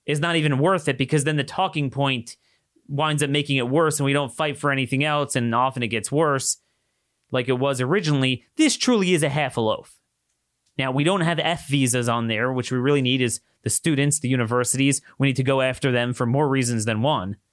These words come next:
Foreign students, that's a big one. But one at a time. So this gives us a beachhead to launch further. And, and it's something to celebrate, and it, it, it is, it is good news. But as we noted,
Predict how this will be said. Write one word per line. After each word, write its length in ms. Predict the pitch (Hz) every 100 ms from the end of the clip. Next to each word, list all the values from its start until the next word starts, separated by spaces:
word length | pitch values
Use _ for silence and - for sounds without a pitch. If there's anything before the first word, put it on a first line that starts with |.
| _ _ _ _ _ _ _ _
Foreign 280 | - 143 117
students, 480 | - 175 123 98 -
that's 220 | 131 -
a 40 |
big 220 | 120 127 107
one. 340 | 92 92 120 _ _ _ _ _ _
But 280 | 208 190 - _ _ _
one 240 | 165 220
at 100 | 214
a 60 | 180
time. 480 | 151 147 92 80 113 -
So 200 | - 156
this 200 | 214 214
gives 240 | 214 208
us 120 | 175
a 60 | 156
beachhead 720 | 120 180 196 - 139 123 110 - _ _ _
to 100 | -
launch 340 | 143 147 143 -
further. 540 | - 123 123 185 160 _ _ _ _
And, 280 | 170 175 175
and 140 | 175
it's 100 | 175
something 320 | 160 202 185 151
to 80 |
celebrate, 540 | 143 165 160 160 202 196
and 120 | 151
it, 160 | 156 151
it, 120 | 160
it 180 | 160 175
is, 200 | 185 147
it 140 | 175
is 160 | 180 139
good 180 | 147 139
news. 460 | 117 76 - - - _ _ _ _ _ _ _ _ _ _ _ _ _ _ _ _ _ _ _ _ _ _ _ _ _
But 80 | 156
as 140 | 233
we 100 | 247
noted, 560 | 214 233 214 117 107 110